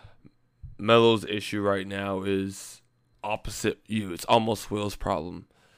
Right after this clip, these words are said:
He has no solid receivers. Like, it's like, yeah,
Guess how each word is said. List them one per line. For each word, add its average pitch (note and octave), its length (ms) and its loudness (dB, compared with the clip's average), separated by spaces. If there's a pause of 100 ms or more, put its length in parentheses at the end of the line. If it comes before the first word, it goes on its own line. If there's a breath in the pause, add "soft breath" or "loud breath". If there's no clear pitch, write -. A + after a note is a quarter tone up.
He A2 220 -2
has G2 180 -2
no G2 520 0 (640)
solid F#2+ 640 -2 (240)
receivers. - 720 -12 (200)
Like, - 300 -8 (1600 soft breath)
it's - 180 0
like, G#2+ 280 0
yeah, G#2+ 440 2